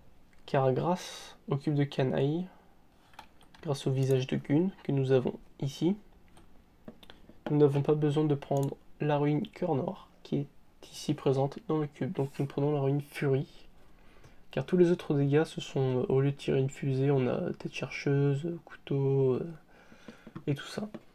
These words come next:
Donc vous rendre dix points, euh, de haine par seconde, c'est ce qu'il y a de mieux. Pour les passifs, vous prenez Embuscade, donc qui augmente vos dégâts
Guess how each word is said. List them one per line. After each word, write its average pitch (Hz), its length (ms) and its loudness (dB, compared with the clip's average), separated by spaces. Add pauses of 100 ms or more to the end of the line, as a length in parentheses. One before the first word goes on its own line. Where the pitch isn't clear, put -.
(380)
Donc 143 140 0
vous 139 200 0
rendre 143 300 2
dix 147 240 -2
points, 160 320 -4 (260)
euh, 127 200 2
de 139 220 0
haine 156 160 0
par - 220 -10
seconde, 143 480 0 (480)
c'est - 320 -4
ce - 140 -12
qu'il 143 180 -4
y 151 80 4
a - 20 2
de 135 120 2
mieux. 107 160 -2 (1500)
Pour 202 380 2 (960)
les 180 80 8
passifs, - 460 -2
vous 147 60 -10
prenez - 360 0
Embuscade, 160 640 4 (1600)
donc 135 180 -2
qui - 100 0
augmente 139 320 4
vos 139 100 0
dégâts 135 360 0